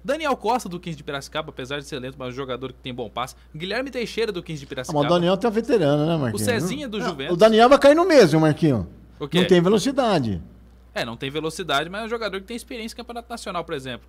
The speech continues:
Speaker 1: Ou
Speaker 2: Ah.
Speaker 1: você iria de titular Daniel Costa ou João Gabriel?
Speaker 2: Eu vou com o João Gabriel.
Speaker 1: O João Gabriel?
Speaker 2: Vou.
Speaker 1: Cara, eu vou de Daniel.
Speaker 2: Porque o João Gabriel joga mais à frente, Marquinhos. O João
Speaker 1: Tá.
Speaker 2: Gabriel pegou uma, um, o João Gabriel apre-, aprendeu a gostar de fazer gol.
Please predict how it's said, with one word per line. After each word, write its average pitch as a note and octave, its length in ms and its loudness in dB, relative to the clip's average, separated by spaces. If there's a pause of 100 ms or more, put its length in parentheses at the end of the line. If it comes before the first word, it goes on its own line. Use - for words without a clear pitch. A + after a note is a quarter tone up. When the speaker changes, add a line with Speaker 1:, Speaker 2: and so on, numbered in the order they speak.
(120)
Speaker 1:
Ou F3+ 100 0
Speaker 2:
Ah. G3+ 40 -2
Speaker 1:
você G#3+ 260 -2
iria G#3 140 -4
de F3+ 100 -10
titular F3 420 -4
Daniel E3+ 300 -4
Costa C4 260 -6
ou B3+ 40 -6
João G#3 120 -6
Gabriel? E3+ 400 -4 (1040)
Speaker 2:
Eu A2+ 60 -18
vou B2 120 -8
com B2+ 80 -8
o - 20 -4
João C3+ 140 -4
Gabriel. D#3 420 -6
Speaker 1:
O D#3+ 40 -10
João D3 160 -10
Gabriel? D#3+ 600 -8
Speaker 2:
Vou. G2 300 -10 (140)
Speaker 1:
Cara, G#3 200 -10
eu C#3+ 80 -8
vou C#3 120 -8
de C#3 120 -12
Daniel. C#3+ 160 -14
Speaker 2:
Porque G3 60 4
o - 20 6
João G3+ 120 4
Gabriel A3 240 6
joga A3 140 6
mais G#3+ 200 4
à A3 80 4
frente, G3 380 0
Marquinhos. G2+ 340 -6
O - 720 -20
João D3 80 2
Speaker 1:
Tá. F#3 60 2
Speaker 2:
Gabriel G3 180 2
pegou A3+ 280 4
uma, A#3 220 2
um, E3+ 600 -2
o D3+ 40 -2
João F#3 140 2
Gabriel G3+ 160 4
apre-, F#3 420 -2 (500)
aprendeu G3+ 320 4
a A#3 40 2
gostar A3 240 4
de G3 80 -2
fazer D#3+ 180 0
gol. A#2 320 0